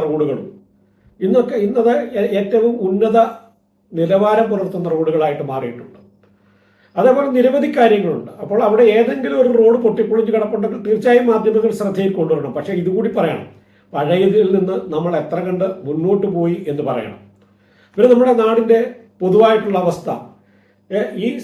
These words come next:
സർക്കാർ വളരെ നന്മകളുടെ ശക്തിയും മനുഷ്യസ്നേഹത്തിലും ഊന്നിയിട്ടുള്ള പ്രവൃത്തിയാണ് ചെയ്തിട്ടുള്ളത്. നന്മകളുടെ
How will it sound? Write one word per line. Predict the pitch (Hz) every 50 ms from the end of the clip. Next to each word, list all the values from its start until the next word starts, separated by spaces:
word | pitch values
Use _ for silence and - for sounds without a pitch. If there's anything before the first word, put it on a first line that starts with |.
| - 220
സർക്കാർ | 196 - - 233 202 175 170 - - - - - - 170
വളരെ | 180 202 208 220 226 233 - - - - _ _ _ _ _ _ _ - 180 180
നന്മകളുടെ | 175 185 202 220 240 233 233 233 226 214 233 214 - 202
ശക്തിയും | 202 202 - 220 208 220 226 214 208 196
മനുഷ്യസ്നേഹത്തിലും | 185 196 202 190 - 233 220 - 233 220 208 202 196 208 - 220 190 190 196 185 - - 180 175
ഊന്നിയിട്ടുള്ള | 185 185 190 190 185 190 - 170 180 180 170 - - - - - _ _ _ -
പ്രവൃത്തിയാണ് | - 170 165 175 180 175 - 196 185 175 151 139 135 143
ചെയ്തിട്ടുള്ളത്. | 139 127 127 - 117 117 123 123 - - - - _ _ - 147
നന്മകളുടെ | 143 151 165 185 196 202 202 208 202 202 196 196